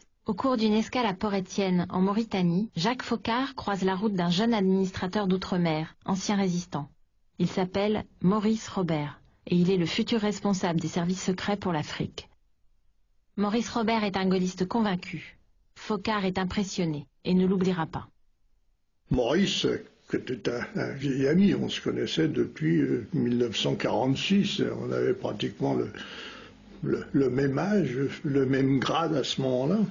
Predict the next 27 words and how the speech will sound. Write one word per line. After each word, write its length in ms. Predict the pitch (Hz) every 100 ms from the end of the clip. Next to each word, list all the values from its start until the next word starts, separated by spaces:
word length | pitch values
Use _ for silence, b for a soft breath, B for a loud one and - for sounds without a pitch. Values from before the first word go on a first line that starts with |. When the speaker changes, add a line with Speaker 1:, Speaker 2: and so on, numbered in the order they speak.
| B B -
Speaker 2:
et 260 | 139 202 196
petit 440 | - 143 156 143
à 80 | 143
petit, 360 | - 208 233 143
il 60 |
est 220 | 131 127
devenu 540 | 127 98 131 151 180 160
le, 340 | 123 156 143
le, 260 | 113 123 123
le 180 | 127 123
chef 240 | - 151
du 100 | 139
département 540 | - - - 139 123 -
Afrique 540 | - - 202 - -
de 80 | 120
la 160 | 120 120
D 160 | 120
G 140 | 113 127
S 220 | 135 -
F. 140 | 277 - - - _ _ _
Speaker 1:
De 140 | 208
Gaulle 460 | 247 277 277 247 -
boude 300 | 214 185 226
toujours 380 | - 233 220 208
la 120 | 196
Quatrième 440 | 185 190 - 185 175
République. 680 | 170 175 160 156 - -